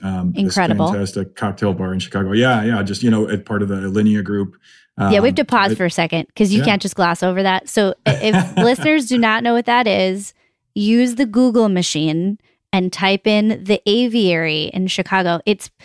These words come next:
Speaker 2: they have be-, a Beard Award, yes? Did you win
Speaker 1: Yeah.
Speaker 2: J-, James Beard
Speaker 1: Yes.
Speaker 2: Awards for that
Speaker 1: I do.
Speaker 2: beverage program?
Speaker 1: I,
Speaker 2: It's,
Speaker 1: I
Speaker 2: it's kind of
Speaker 1: do.
Speaker 2: like
Speaker 1: I've got one in a drawer somewhere here.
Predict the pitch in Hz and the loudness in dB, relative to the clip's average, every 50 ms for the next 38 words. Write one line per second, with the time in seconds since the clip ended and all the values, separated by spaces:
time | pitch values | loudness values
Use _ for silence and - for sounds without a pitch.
0 | - - _ _ _ _ - 208 294 392 466 330 196 - 196 202 - - - - | -20 -20 _ _ _ _ -2 0 0 0 0 -2 -2 -2 -2 -2 -2 -4 -10 -8
1 | - - 175 - - 185 196 240 311 277 190 170 165 151 151 147 - - 165 170 | -6 -6 -4 -2 0 2 2 4 4 2 0 0 -2 -6 -6 -6 -6 -4 -2 0
2 | 226 285 - - - _ - - 196 - 233 277 311 415 - 135 143 165 165 131 | 0 -2 -4 -8 -18 _ -6 -6 -2 0 0 0 2 2 2 2 2 0 0 -2
3 | 113 117 - - - 202 202 220 226 - - 180 185 196 226 254 277 285 294 311 | -2 -4 -6 -4 -2 0 2 2 2 0 0 0 2 2 2 2 2 2 0 -2
4 | 277 - - - - 277 277 285 285 - 214 202 - - - 233 254 247 294 285 | -4 -8 -10 -4 -2 0 2 0 0 -2 -4 -6 -4 -2 0 2 2 2 2 0
5 | 220 208 294 294 302 294 277 - 214 220 220 208 - - - - - 233 113 101 | 0 0 0 2 2 0 0 0 0 -2 0 0 0 -2 -2 0 2 2 2 2
6 | 113 120 - 202 214 - 101 - 269 262 - - 92 98 - 110 110 107 107 110 | 2 2 2 2 2 2 0 0 0 0 -2 -4 -8 -6 -4 -2 0 0 2 2
7 | 110 110 104 101 92 - 107 104 104 101 - 113 101 101 98 95 92 104 101 98 | 2 2 2 2 0 0 0 0 0 -2 -2 -2 -2 0 -2 -2 -2 -2 -4 -4
8 | 95 - | -4 -8